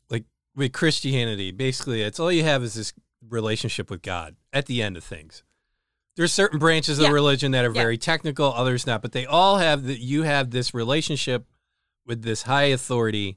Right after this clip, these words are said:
Speaker 2: Yes.
Speaker 1: that's just a spirit, and you can communicate with that spirit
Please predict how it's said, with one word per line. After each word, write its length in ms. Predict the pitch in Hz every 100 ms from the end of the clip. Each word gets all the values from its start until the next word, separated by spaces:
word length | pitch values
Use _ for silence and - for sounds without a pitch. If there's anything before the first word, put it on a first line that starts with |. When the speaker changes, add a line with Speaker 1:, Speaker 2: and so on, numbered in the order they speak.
| _
Speaker 2:
Yes. 180 | 202 -
Speaker 1:
that's 180 | 107 -
just 220 | 110 -
a 60 | 101
spirit, 560 | - 135 127 120 110 _ _ _ _ _ _ _ _ _ _ _ 110
and 380 | 104 98 92 - _ _
you 160 | 110 127
can 140 | 127
communicate 600 | - 131 175 165 151 117
with 100 | 101
that 180 | 110 -
spirit 380 | - 113 101